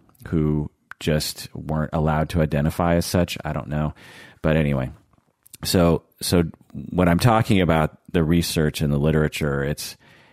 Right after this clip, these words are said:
it's mostly focused on women reporting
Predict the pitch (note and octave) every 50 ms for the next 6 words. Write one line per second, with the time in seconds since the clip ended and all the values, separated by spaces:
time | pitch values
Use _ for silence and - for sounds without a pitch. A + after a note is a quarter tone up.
0 | _ _ - - F2 E2+ - E2+ F2 E2+ F2 F#2 F#2 F#2+ - - - G2 F2+ -
1 | - F2+ E2+ E2 - D#2+ D2+ - - - - - D2 D2 D2 C#2+ C#2+ C#2+ C#2 C#2+
2 | C#2+ - _ _ _ _ - - D2+ D#2 F2 F2+ F2+ F2 E2+ D#2+ D#2 D2+ D#2 D#2
3 | E2 - _ _ _ _ _ _ _ _ _ _ _ - - - E2+ - - -
4 | - - F2+ D#2+ D#2 D2+ D2+ D2 D2 D2 C#2+